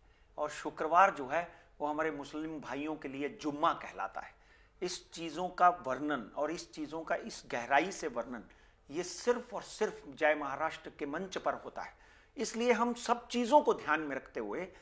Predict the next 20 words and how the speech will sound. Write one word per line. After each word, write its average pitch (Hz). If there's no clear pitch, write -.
सारी, 233
अ, 220
गणनाओं 170
की 220
गणना 160
करते 123
हुए, 110
शुक्र 214
जो 143
है, 160
उसको 160
बोलते 135
हैं 185
कि 156
"हेमकुंद 165
मृणालाभम 143
दैत्य 147
नाम 127
परम 120
गुरुम 190